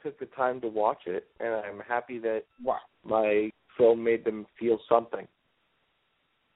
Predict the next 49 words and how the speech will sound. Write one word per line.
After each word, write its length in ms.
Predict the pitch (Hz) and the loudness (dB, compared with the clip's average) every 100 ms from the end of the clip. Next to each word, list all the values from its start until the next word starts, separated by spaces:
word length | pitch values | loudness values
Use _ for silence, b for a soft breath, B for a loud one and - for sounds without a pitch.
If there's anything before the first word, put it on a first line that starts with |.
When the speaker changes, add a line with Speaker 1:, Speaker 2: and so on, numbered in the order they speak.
| _ _ _ _ _ | _ _ _ _ _
Speaker 2:
I 120 | 214 240 | 2 6
know 180 | 240 | 6
that's 200 | 202 190 - | 6 2 0
right. 300 | 143 131 - _ _ _ _ _ _ _ | 0 0 -2 _ _ _ _ _ _ _
That's 160 | 180 190 | -2 2
how 100 | 175 | 0
I 140 | 165 - | 0 -2
see 60 | 139 | -6
it. 220 | 117 - _ _ _ _ - | -6 -10 _ _ _ _ -12
You 200 | 143 180 | -4 2
had 160 | 190 | 2
to 60 | 175 | 0
be 120 | 175 | -4
thinking 260 | - 170 165 | 0 -2 0
about 120 | 156 | 4
Speaker 1:
Well, 100 | 180 | 6
Speaker 2:
me 80 | 143 | 4
in 60 | 139 | 0
order 260 | 135 139 | 2 0
to 100 | - | -2
watch 240 | 131 123 117 | 0 0 0
it. 120 | 117 - _ _ | -8 -12 _ _
So, 260 | - 120 117 | 0 2 2
th-, 140 | 107 - | -2 -10
yeah, 300 | 127 151 131 | -2 6 6
I, 280 | 104 135 151 - - | 8 6 4 0 0
I 160 | 147 | 0
agree 220 | 147 139 | 0 -6
with 140 | 127 120 | -8 -4
that 160 | 131 | -4
one 180 | 120 127 | -4 -8
hundred 220 | 127 117 - | -10 -14 -18
percent. 400 | 120 123 107 90 | -10 -8 -6 2
That's 160 | 120 - | 2 2
the, 80 | 120 - - | -6 -2 2
that's 160 | 135 - | 2 0
the 80 | 127 | 2
way 240 | 135 127 | 4 4
to 100 | 120 | 0
do, 300 | 113 135 113 - _ _ _ | 4 4 4 -4 _ _ _
deal 200 | 139 147 | 4 4
with 180 | 113 117 | 4 -4
it. 40 | 113 | -4
I'm 100 | 113 | -4
not 160 | 123 | -4
gonna 160 | 123 117 | -4 -4
go 140 | 120 | -4
back 260 | 117 117 117 | -2 -2 -4
with 120 | 113 | -10